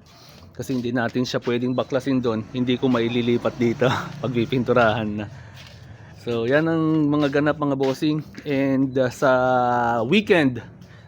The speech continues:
baka balik ako ng Coronadal. So, yung sa Coronadal naman, mga bossing, uh, i-re-ready muna ulit yung mga gamit doon, yung lugar, may ma-,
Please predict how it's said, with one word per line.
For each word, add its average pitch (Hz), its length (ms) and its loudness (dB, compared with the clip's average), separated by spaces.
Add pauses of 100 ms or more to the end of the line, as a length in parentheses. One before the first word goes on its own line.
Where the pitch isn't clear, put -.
(120)
baka 135 160 -2
balik 131 240 0
ako 131 80 -4
ng 123 160 -8
Coronadal. 107 560 -6 (640)
So, 143 320 0
yung 208 240 4 (1400)
sa 180 160 0
Coronadal 165 480 4
naman, 147 240 2
mga 135 240 0
bossing, 127 480 -2
uh, - 800 -14 (160)
i-re-ready 120 960 0 (800)
muna 135 480 0
ulit 131 300 0
yung 120 100 -2
mga 120 280 -4 (680)
gamit 123 400 0
doon, 123 320 -2
yung 117 80 -4
lugar, 120 480 -4
may 113 80 -4
ma-, 113 240 -6